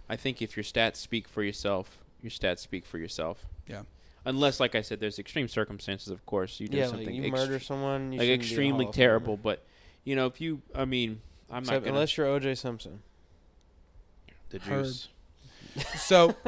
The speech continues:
Speaker 3: <laughs>
Speaker 2: so continuing
Speaker 1: Technically
Speaker 2: on
Speaker 1: he's
Speaker 2: with
Speaker 1: not
Speaker 2: the,
Speaker 1: guilty, but
Speaker 2: so I'm, I don't wanna spend a whole lot of time on it, but just kinda
Speaker 3: No, it was a
Speaker 2: give you
Speaker 3: good
Speaker 2: the
Speaker 3: discussion.
Speaker 2: rundown of free agents. Um, D J LeMahieu re-signed with the Yankees.
Speaker 1: I like that.
Speaker 2: Um,
Speaker 1: I'm
Speaker 2: Colton,
Speaker 1: a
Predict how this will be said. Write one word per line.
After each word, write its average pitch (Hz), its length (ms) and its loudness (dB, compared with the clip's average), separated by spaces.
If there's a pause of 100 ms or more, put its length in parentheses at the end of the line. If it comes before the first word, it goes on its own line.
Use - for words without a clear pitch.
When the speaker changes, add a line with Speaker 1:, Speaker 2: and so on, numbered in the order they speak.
(120)
Speaker 3:
<laughs> - 260 -14
Speaker 2:
so 170 260 6
continuing 190 480 6
Speaker 1:
Technically 190 80 10
Speaker 2:
on 185 140 8
Speaker 1:
he's - 20 2
Speaker 2:
with 180 80 8
Speaker 1:
not 165 100 6
Speaker 2:
the, 170 80 10
Speaker 1:
guilty, 127 340 4
but 92 160 -6
Speaker 2:
so 160 400 6
I'm, 190 260 -2 (140)
I 160 180 2
don't 165 180 6
wanna 160 180 6
spend 151 300 2
a 135 40 6
whole 139 140 6
lot 135 140 8
of 135 60 0
time 139 220 2
on 131 120 6
it, 123 100 -2
but 131 160 -2
just 147 220 -2
kinda 147 200 4
Speaker 3:
No, 139 60 4
it 151 40 -2
was 151 80 2
a - 20 6
Speaker 2:
give 147 100 2
you 151 80 4
Speaker 3:
good 147 100 4
Speaker 2:
the - 20 4
Speaker 3:
discussion. 147 160 8
Speaker 2:
rundown 147 380 4
of 143 100 2
free 147 240 4
agents. 143 440 2 (340)
Um, 160 280 8
D 170 140 2
J 180 120 6
LeMahieu 165 640 6
re-signed 156 580 4
with 147 160 2
the 143 260 -4
Yankees. 185 560 6
Speaker 1:
I 120 100 4
like 135 200 8
that. 147 320 8
Speaker 2:
Um, 143 160 4
Speaker 1:
I'm 151 100 -8
Speaker 2:
Colton, 185 380 10
Speaker 1:
a 175 40 -10